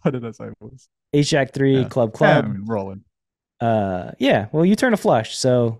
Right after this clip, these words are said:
Speaker 2: I guess it doesn't really matter what, what they have, unless they have a higher
Speaker 1: <laughs>
Speaker 2: flush. Um, yeah, they have an offsuit Broadway, king jack off, which, again, like, this is a hand that, like, totally fits the bill for,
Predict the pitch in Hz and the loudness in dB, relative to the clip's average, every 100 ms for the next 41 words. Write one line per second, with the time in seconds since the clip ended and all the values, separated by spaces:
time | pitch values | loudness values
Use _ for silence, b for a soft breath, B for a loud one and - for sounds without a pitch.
0 | - 139 147 143 139 131 123 117 117 110 | -4 -2 0 0 0 0 2 2 2 0
1 | 101 - 110 - 120 104 101 110 90 170 | -4 -6 -6 -4 -6 -4 -2 -4 -2 0
2 | 233 208 185 185 143 202 - 120 107 - | 2 2 2 0 0 0 0 -2 -2 -10
3 | - _ _ 113 110 104 98 104 _ _ | -20 _ _ -4 -4 -4 -8 -14 _ _
4 | _ _ _ _ _ _ _ 185 117 123 | _ _ _ _ _ _ _ 0 2 2
5 | 123 113 - 123 - 90 90 90 - 101 | 2 0 0 -4 -2 -2 -2 -4 -4 -4
6 | 95 95 87 80 82 - _ _ _ 90 | -2 -2 -2 -2 -4 -8 _ _ _ -12
7 | 85 - _ _ _ 104 117 113 98 101 | -12 -16 _ _ _ -6 -2 -2 -2 -6
8 | 92 - 92 101 101 107 107 92 107 - | -8 -6 -6 -4 -2 -2 -2 -4 -8 -10
9 | _ - 95 107 101 113 - 104 110 110 | _ -6 -4 -4 -4 -6 -8 -6 -2 -2
10 | 95 - 98 | -4 -12 -14